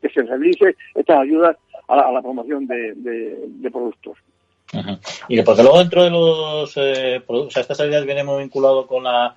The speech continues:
Speaker 2: con la gravedad de la crisis de cada uno de esos sectores. Y si, y si vemos uno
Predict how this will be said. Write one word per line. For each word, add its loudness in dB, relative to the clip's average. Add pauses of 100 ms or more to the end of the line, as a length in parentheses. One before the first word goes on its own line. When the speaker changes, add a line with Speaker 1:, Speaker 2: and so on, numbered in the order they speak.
(340)
Speaker 2:
con -4
la -2
gravedad 2 (260)
de -6
la -4
crisis -6
de -2
cada 2
uno -4 (340)
de -4
esos -8
sectores. 0
Y -4
si, -6
y -2
si -8
vemos 4
uno 4